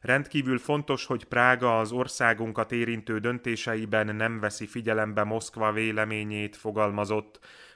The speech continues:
Újságírói kérdésre válaszolva Zelenszky leszögezte, Ukrajna célja, hogy a nato jövő heti vilniuszi csúcstalálkozóján meghívást kapjon a szervezethez történő csatlakozásra.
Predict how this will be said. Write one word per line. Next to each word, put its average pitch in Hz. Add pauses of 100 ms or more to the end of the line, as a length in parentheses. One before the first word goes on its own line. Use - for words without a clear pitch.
Újságírói 113
kérdésre 120
válaszolva 120
Zelenszky 120
leszögezte, 117 (280)
Ukrajna 131
célja, 147
hogy 123
a 120
nato 131
jövő 131
heti 123
vilniuszi 120
csúcstalálkozóján 113
meghívást 104
kapjon 113
a 104
szervezethez 107
történő 104
csatlakozásra. 104